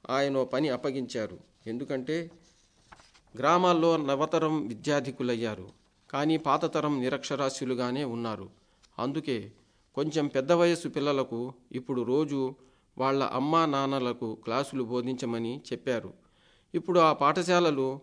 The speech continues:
ఒక రకంగా పగలు పిల్లల విద్య కోసం, రాత్రి పిల్లలనే బోధకులను చేసే విద్య అందిస్తున్నాయి. ఇంకా సుమారు ఐదు వందల యాభై మంది నిరక్షర వయోజనులకు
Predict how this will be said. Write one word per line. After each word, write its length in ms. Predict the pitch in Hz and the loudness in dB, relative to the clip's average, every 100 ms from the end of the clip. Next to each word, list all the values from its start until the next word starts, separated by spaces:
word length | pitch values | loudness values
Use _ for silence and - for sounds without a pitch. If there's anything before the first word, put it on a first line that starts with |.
| - | -8
ఒక 120 | 131 127 | -4 -2
రకంగా 420 | 131 170 151 127 120 - _ _ _ _ _ _ - | 0 0 2 0 -2 -8 _ _ _ _ _ _ 0
పగలు 300 | 143 180 151 - | 4 4 4 0
పిల్లల 280 | 135 160 160 | 2 4 2
విద్య 260 | 139 131 | 0 0
కోసం, 340 | 151 151 143 156 160 - _ _ _ - | 0 0 0 -2 -4 -10 _ _ _ -4
రాత్రి 420 | 139 151 160 131 - - _ _ _ _ _ _ _ _ _ _ - | 2 2 2 -2 -4 -12 _ _ _ _ _ _ _ _ _ _ -2
పిల్లలనే 540 | 147 180 185 180 185 180 - | 4 6 6 6 6 4 2
బోధకులను 580 | 110 151 165 160 156 147 | 0 2 2 2 2 2
చేసే 340 | 131 131 131 131 | 2 0 2 0
విద్య 280 | 123 123 135 117 - _ - | 0 -2 -2 -2 -4 _ -8
అందిస్తున్నాయి. 680 | 123 123 - 117 101 95 - _ _ _ _ _ - | -8 -8 -8 -6 -6 -8 -14 _ _ _ _ _ -4
ఇంకా 200 | 156 175 | 0 2
సుమారు 440 | 160 147 170 170 117 - - _ _ _ _ | 2 4 4 4 2 -6 -20 _ _ _ _
ఐదు 240 | - 170 170 | 2 4 4
వందల 320 | 156 147 147 160 | 4 4 4 4
యాభై 300 | 139 135 135 | 4 2 0
మంది 280 | 127 127 120 | 0 -2 -2
నిరక్షర 480 | 117 151 - 180 160 | -2 -2 0 0 0
వయోజనులకు 800 | 117 127 165 156 147 127 120 120 | 0 2 2 2 0 0 -2 -4